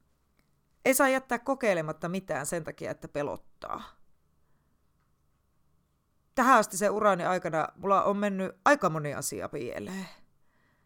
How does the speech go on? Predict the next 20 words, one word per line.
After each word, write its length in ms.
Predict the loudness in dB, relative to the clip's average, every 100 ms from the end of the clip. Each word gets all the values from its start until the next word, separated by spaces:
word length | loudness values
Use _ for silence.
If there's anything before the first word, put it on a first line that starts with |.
| _ _ _ _
On 140 | 0
sitten 300 | 0 2 4
ollut 360 | 4 2 -2 -6
kysymyksessä 800 | -4 -2 -2 -6 -6 -4 -2 -4
joku 360 | -4 -6 -4 -4
uusi 300 | -2 -4 -6 -2
tehtävätyyppi 840 | -2 -2 -6 -4 -2 -2 -4 -10
tai 340 | -8 -6 -6 -8 _ _ _
uudenlainen 480 | 0 2 2 0 -4
tapa 260 | -6 -4
saada 340 | -4 -4 -6 -6 -8 -2
lapset 380 | -2 -2 -10 -6
tai 260 | -6 -6 -8
teinit 400 | 0 0 0 -4
liikkumaan, 840 | -4 -2 -2 -6 -10 -6 -4 -4 -2
ja 60 |
nehän 260 | -2 0 0
ei 160 | 0
aina 240 | 0 -4 -6
toimi. 600 | -8 -8 -10 -12 -14